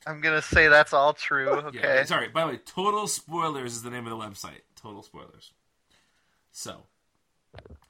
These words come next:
Speaker 1: They're spoiling Batman v Superman
Speaker 2: Yes,
Speaker 1: for me.
Speaker 2: yes. So you're probably thinking,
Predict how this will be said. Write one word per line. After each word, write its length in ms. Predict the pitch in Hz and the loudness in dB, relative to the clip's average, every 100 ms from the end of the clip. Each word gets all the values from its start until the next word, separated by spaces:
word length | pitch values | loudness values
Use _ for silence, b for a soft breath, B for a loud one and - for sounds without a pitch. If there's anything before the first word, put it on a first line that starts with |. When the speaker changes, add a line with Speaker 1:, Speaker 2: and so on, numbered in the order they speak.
| - - | -14 0
Speaker 1:
They're 140 | 160 | 2
spoiling 640 | - - - 208 214 196 180 | 2 -2 0 6 6 6 2
Batman 540 | 160 175 180 175 165 | 6 8 8 4 0
v 160 | 147 151 | -2 -12
Superman 680 | - 196 208 151 117 113 | -10 -10 -6 -6 -4 -4
Speaker 2:
Yes, 140 | 113 117 | -6 -6
Speaker 1:
for 180 | 113 110 | -4 -4
me. 120 | 110 | -10
Speaker 2:
yes. 200 | 117 113 | -12 -14
So 200 | - 147 | -14 -8
you're 160 | 160 165 | -6 -4
probably 580 | 247 240 262 220 175 160 | -2 0 0 -2 -2 -4
thinking, 560 | - 147 131 107 110 | -6 -8 -8 -12 -14